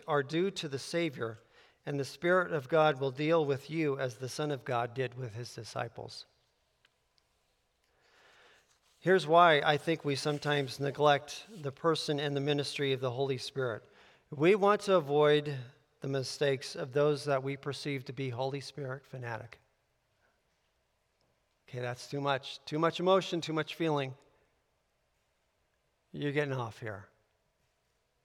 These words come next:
We prefer to focus on the renewing of our minds with Scripture to ensure that our hearts don't desire or misdirect. Quite frankly, we just prefer facts over feelings. Easier to manage.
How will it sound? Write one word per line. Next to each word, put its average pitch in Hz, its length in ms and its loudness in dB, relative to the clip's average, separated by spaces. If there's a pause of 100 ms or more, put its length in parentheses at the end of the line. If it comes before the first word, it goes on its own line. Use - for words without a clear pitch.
(1000)
We 156 100 0
prefer 185 440 6
to 185 60 4
focus 175 440 4
on 165 100 6
the 156 100 4
renewing 160 440 4
of 147 120 2
our 147 120 4
minds 143 840 0
with 135 140 -8
Scripture 139 600 -4
to - 140 -8
ensure 151 400 -2
that 139 160 0
our 127 100 -2
hearts 147 480 -2
don't 139 280 -6 (120)
desire 135 720 -2 (720)
or 139 100 -2
misdirect. 127 1120 -4
Quite 180 200 0
frankly, 156 360 -4
we 147 160 -4
just 147 280 -8
prefer 151 300 -6
facts - 380 -6
over 143 200 -6
feelings. 156 600 -10 (1040)
Easier 143 320 -2
to 127 60 -4
manage. 123 460 -4